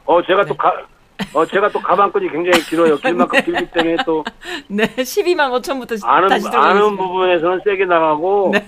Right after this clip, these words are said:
Speaker 1: 모르는 부-, 부분에서는 이제 화장실 간다고 빠져야 되니까 괜찮아요. 알아서
Speaker 2: 네.
Speaker 1: 하면 되지 뭐.
Speaker 2: 네, 십이만 오천부터 다시
Speaker 1: 근데
Speaker 2: 들어갑니다.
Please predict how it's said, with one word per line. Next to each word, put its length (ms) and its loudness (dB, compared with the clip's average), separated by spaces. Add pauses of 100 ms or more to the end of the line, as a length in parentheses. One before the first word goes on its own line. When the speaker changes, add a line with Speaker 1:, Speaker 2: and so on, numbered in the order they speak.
(420)
Speaker 1:
모르는 460 4
부-, 180 -6
부분에서는 640 0
이제 100 -2
화장실 340 0
간다고 220 -2
빠져야 300 -2
되니까 260 -4
괜찮아요. 480 -2
알아서 200 -2
Speaker 2:
네. 120 -2
Speaker 1:
하면 240 -2
되지 200 -8
뭐. 260 -16
Speaker 2:
네, 500 -8 (160)
십이만 440 -10
오천부터 420 -10
다시 200 -12
Speaker 1:
근데 240 -4
Speaker 2:
들어갑니다. 160 4